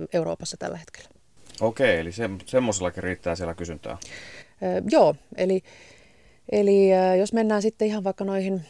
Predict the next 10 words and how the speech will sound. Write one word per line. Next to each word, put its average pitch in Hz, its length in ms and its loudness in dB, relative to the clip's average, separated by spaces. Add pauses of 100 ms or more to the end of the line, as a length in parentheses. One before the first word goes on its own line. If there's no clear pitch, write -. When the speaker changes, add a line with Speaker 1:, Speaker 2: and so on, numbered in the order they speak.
(540)
Speaker 1:
jo 202 80 2
vähän 208 260 -2
rekisteröitiin 170 920 2 (220)
Amerikan 175 480 -2
osalta, 165 400 -6
niin, 156 180 -8
tai 165 160 -4
Pohjois-Amerikan 160 560 -4
osalta, 156 380 -4
niin, 151 260 -6